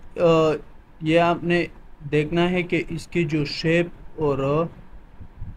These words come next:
यहाँ से shape इसके बराबर होने चाहिए, यानी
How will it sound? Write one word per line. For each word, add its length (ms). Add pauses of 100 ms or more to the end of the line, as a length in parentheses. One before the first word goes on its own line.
(760)
यहाँ 240
से 240
shape 420
इसके 320
बराबर 480
होने 300
चाहिए, 360
यानी 180